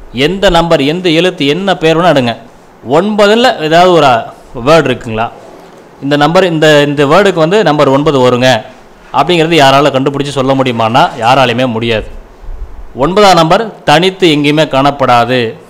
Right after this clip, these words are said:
ஏன்னா, அது இருக்கக்கூடிய விஷயமே பார்த்தீங்கன்னா மறைமுகம். ஒரு மனிதனுடைய தைரியம், வீரியம், விடாமுயற்சி, வெற்றி அப்படிங்கிறது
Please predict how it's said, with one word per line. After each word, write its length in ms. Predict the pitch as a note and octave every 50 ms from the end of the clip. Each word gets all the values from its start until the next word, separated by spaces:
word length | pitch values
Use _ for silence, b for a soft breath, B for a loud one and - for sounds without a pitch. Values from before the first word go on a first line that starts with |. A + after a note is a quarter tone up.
| - -
ஏன்னா, 360 | C3 B2+ C3+ D3 E3 G3 G#3 - - - - - - - - -
அது 260 | - A#2+ B2 B2 C3
இருக்கக்கூடிய 560 | B2+ C3 D3+ D#3 F3 E3 E3 - D3 C#3+ C3+
விஷயமே 380 | C3+ C3 - D3+ D3+ D3 D3+ D#3+
பார்த்தீங்கன்னா 320 | D#3+ D3 C3 C3 C#3+ D#3
மறைமுகம். 720 | C3 A#2+ B2+ C3 C#3+ D3+ D#3 D3 C3+ B2+ C3+ B2+ A#2 A2 G#2+ B B B B B B B B -
ஒரு 200 | - B2+ C#3+ C#3+
மனிதனுடைய 600 | C3+ C#3 D#3 F#3+ G#3 G3+ G3+ F3 F3 E3 C#3 B2
தைரியம், 680 | A#2 C#3 C#3+ D#3+ E3+ F3+ F#3 D#3+ D#3+ E3 E3+ F3 F#3+ G3 - - - - - A2+ A2
வீரியம், 560 | C3+ D3+ E3+ E3 D#3+ D#3 D#3+ D#3+ E3 E3+ F3 - - -
விடாமுயற்சி, 920 | A#2+ A#2+ B2+ D#3+ D#3+ E3 D#3+ D#3 D3+ D3+ D3 C#3+ - - E3+ F3 F#3 F#3 - - B2+
வெற்றி 420 | B2 C#3+ D3 D3 - F3 F#3 F3+ D#3
அப்படிங்கிறது 520 | D3 D3 C#3+ C#3 C#3 C#3 D#3+ G3+ B3+ C4